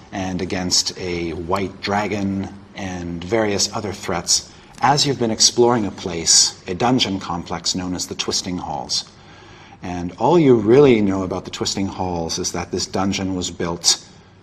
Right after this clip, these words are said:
long, long ago by a reclusive sect of minotaurs. And they had all kinds of weird, uh, things down here, altars dedicated to primal deities and things like that.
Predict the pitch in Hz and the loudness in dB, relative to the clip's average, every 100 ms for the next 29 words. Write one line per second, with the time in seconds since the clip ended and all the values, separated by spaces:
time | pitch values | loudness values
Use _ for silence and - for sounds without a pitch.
0 | - - - 92 92 110 110 104 101 90 | -20 -20 -8 -2 2 4 4 2 0 -2
1 | 87 82 82 87 90 87 85 85 85 85 | -4 -4 -8 -8 -4 -4 -4 -8 -10 -14
2 | - - - - 92 85 87 - 113 - | -20 -20 -18 -8 -6 -4 -6 0 2 2
3 | 98 - - 92 - - 85 82 - - | -2 0 0 -2 -8 -10 -10 -12 -18 -20
4 | - - - 95 104 101 - 73 58 - | -20 -20 -8 -4 -2 -4 -6 -8 -6 -6
5 | - - - - - - - - - - | -6 -10 -20 -20 -20 -20 -20 -20 -20 -20
6 | - - 107 92 82 80 82 - - - | -20 -16 -12 -10 -12 -12 -14 -16 -20 -20
7 | - - - 90 87 - 90 85 85 92 | -20 -14 -6 -2 -2 0 0 0 -4 -4
8 | 95 85 98 87 82 80 90 85 85 80 | -4 -4 -6 -8 -8 -4 -2 0 -2 -4
9 | - - - - 87 80 78 - - - | -10 -18 -20 -12 -8 -6 -8 -12 -20 -20
10 | - 123 98 87 82 82 87 85 80 87 | -6 -2 -2 -4 -6 -8 -6 -8 -8 -10
11 | 82 85 - 95 95 98 90 82 92 85 | -10 -10 -4 -2 -2 -4 -4 -4 -6 -8
12 | - 90 82 - 87 80 78 - - - | -6 -8 -8 -8 -8 -8 -10 -20 -16 -6
13 | 95 87 82 78 82 85 82 76 76 - | -4 -4 -6 -8 -6 -6 -6 -8 -8 -8
14 | 80 - 82 78 82 - 82 78 | -10 -12 -10 -10 -10 -8 -8 -10